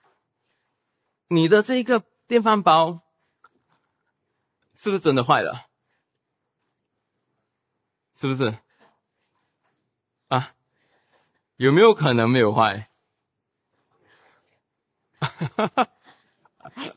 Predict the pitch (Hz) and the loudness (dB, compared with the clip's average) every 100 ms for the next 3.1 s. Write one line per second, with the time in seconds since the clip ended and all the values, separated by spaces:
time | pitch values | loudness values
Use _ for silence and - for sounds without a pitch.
0 | - 262 - _ - 220 139 147 143 113 | -20 -20 -20 _ -20 -10 -8 -4 -2 -4
1 | 185 180 180 143 110 104 113 104 - _ | -4 -4 -4 -4 -6 -4 -4 -4 -6 _
2 | _ _ 139 156 123 117 127 117 98 87 | _ _ -4 0 0 0 0 -2 -6 -10